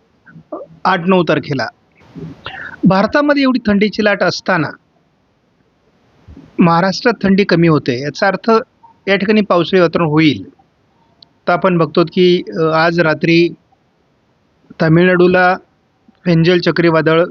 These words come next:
धडकणार आहे. त्यानंतर ते थोडं दक्षिण कर्नाटक, अ, केरळ या भागातून अरबी समुद्रात सरकणार आहे.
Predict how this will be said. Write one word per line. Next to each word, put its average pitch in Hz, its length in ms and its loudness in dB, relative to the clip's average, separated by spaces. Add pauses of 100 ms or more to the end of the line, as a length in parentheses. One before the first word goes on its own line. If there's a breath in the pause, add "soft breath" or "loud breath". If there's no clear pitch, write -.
(120)
धडकणार 139 500 0
आहे. 123 100 -6 (920)
त्यानंतर 233 640 2 (640)
ते - 300 -2
थोडं 196 520 2 (460)
दक्षिण 175 400 -2
कर्नाटक, 165 540 0 (920)
अ, 160 40 -2 (520)
केरळ 170 340 2 (540)
या 214 140 4
भागातून 208 800 -2
अरबी 180 300 -2
समुद्रात 170 400 0
सरकणार 123 440 -6
आहे. 110 200 -12